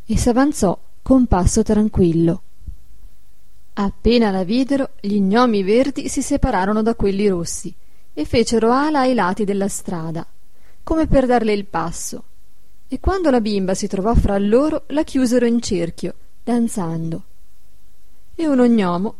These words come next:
le porse un fungo e una felce. "Bella bimba, danza con noi." "Volentieri, se questo può farvi piacere." E Serena danzò al chiaro della luna,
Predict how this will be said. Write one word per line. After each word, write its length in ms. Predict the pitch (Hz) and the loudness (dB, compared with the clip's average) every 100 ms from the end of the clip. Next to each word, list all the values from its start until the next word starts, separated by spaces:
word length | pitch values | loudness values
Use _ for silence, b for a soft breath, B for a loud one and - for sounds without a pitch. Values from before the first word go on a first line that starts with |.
| - | -10
le 180 | 254 294 | -4 -2
porse 360 | - 185 175 214 | 0 0 -2 0
un 160 | 220 | 0
fungo 500 | 226 285 330 330 320 - - | 0 -2 -4 -2 -4 -6 -6
e 140 | 330 | -2
una 220 | 254 196 | 0 0
felce. 520 | 190 156 156 156 - - - - - - - - - - - - | -2 -2 -4 -4 -6 -8 -8 -10 -10 -10 -10 -10 -10 -10 -10 -8
"Bella 280 | 294 302 294 | 0 2 4
bimba, 500 | 214 190 180 175 175 - - - - - | 4 2 2 0 -2 -6 -10 -10 -10 -8
danza 340 | 302 359 320 269 | -4 -2 0 2
con 240 | 202 196 | 4 2
noi." 340 | 180 165 165 - - - - - - - - - - - - | 0 -2 -4 -8 -10 -10 -10 -10 -10 -10 -10 -10 -10 -10 -10
"Volentieri, 800 | - 285 262 247 302 311 214 180 - - - | -2 2 4 4 2 2 2 0 -6 -10 -10
se 200 | - 233 | -4 -2
questo 300 | 226 214 220 | 0 0 2
può 120 | 202 | 0
farvi 320 | - 208 202 | 2 0 0
piacere." 600 | 190 196 - 180 175 - - - - - - - - - - | 0 -2 -2 -2 -2 -4 -8 -10 -10 -10 -10 -10 -10 -10 -6
E 140 | 285 | -4
Serena 400 | - 311 339 311 | 0 2 4 4
danzò 520 | 233 233 233 285 285 - | 4 4 4 4 4 2
al 180 | 226 | -2
chiaro 240 | - 247 233 | 0 2 4
della 240 | 220 214 | 4 2
luna, 420 | 190 165 165 170 | 2 0 -2 -4